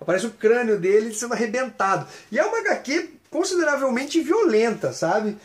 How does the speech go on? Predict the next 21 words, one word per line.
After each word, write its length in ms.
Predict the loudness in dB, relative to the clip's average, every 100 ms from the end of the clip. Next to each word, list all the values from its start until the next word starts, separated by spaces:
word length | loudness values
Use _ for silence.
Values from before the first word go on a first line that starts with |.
| -20 -20 _ -8
É, 500 | -2 2 4 4 4
mas 260 | 4 4
em 140 | 2 2
termos 500 | 0 2 0 -2 -8
de 160 | -4
história, 880 | -2 -2 -6 2 2 4 4 4 2 -4 _ _ _
eu 140 | -6
fiquei 160 | 0 2
perdido. 420 | 4 2 0 -2
Sinceramente, 680 | -2 0 2 2 0 -4 -6
não 280 | -6 -6 -4
sei 160 | -4
como 200 | -4 -8
posso 360 | -8 -4 -4 -2
avaliar 300 | -2 0 0
uma 120 | 0
coisa 220 | -2 -4
que 60 | -4
eu 40 |
não 100 | -4
entendi. 600 | -2 -2 -2 -2 0 -2